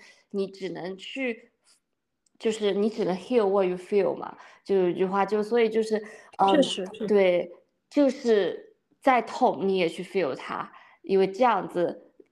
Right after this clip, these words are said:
Speaker 1: 这个治愈才会开始。
Speaker 2: 可以举个例子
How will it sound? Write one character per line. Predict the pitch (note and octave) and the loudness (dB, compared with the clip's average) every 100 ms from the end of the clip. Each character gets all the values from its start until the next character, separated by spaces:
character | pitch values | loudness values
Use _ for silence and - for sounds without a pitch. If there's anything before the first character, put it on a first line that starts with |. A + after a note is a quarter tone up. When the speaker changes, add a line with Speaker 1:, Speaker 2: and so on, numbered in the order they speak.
| _ | _
Speaker 1:
这 | - | -4
个 | G3 | -2
治 | G3 G#3 F#3+ | -4 -2 0
愈 | E3+ | 0
才 | E3+ E3+ | -4 -6
会 | F3+ | -6
开 | - F3 E3+ | -6 -8 -8
始。 | - - - _ _ _ _ _ _ _ _ _ - - _ _ _ - | -10 -18 -20 _ _ _ _ _ _ _ _ _ -16 -16 _ _ _ -10
Speaker 2:
可 | - | 0
以 | C#4+ | 0
举 | C#4 G#3 | 2 2
个 | G#3+ | 4
例 | C4 B3 | 2 0
子 | - | -2